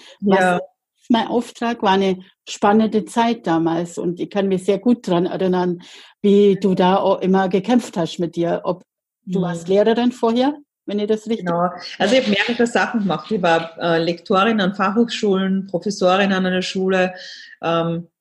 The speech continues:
Speaker 2: ich hab als Trainerin und Coach auch gearbeitet. Eben. Also es waren, ich hab nie ein Standbein nur gehabt. Das bin ich sowieso nie gewesen als Kennerin, sondern ich hab immer unterschiedliche Standbeine gehabt, eben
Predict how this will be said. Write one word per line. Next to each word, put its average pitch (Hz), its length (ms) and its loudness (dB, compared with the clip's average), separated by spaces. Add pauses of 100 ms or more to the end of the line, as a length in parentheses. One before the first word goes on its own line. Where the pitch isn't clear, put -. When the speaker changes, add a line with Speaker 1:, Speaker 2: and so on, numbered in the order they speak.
Speaker 2:
ich 196 140 0
hab 170 160 -2
als - 160 -6
Trainerin 190 460 0
und 175 80 -2
Coach - 680 -2
auch - 260 -2
gearbeitet. 180 640 -2
Eben. 180 180 0
Also 175 180 -2
es 202 120 -8
waren, 190 180 0 (280)
ich 208 140 2
hab 214 260 -4
nie 214 340 4
ein 190 200 0
Standbein 208 680 -2
nur 208 220 0
gehabt. 214 400 0
Das 226 200 -4
bin 214 120 0
ich 220 160 -4
sowieso 202 340 0
nie 208 240 -2
gewesen 208 440 2
als 202 180 -4
Kennerin, 208 440 0
sondern 185 240 0
ich 208 120 -4
hab 190 160 -2
immer 208 300 0
unterschiedliche 208 600 0
Standbeine 185 500 -2
gehabt, 180 380 -4
eben 202 320 0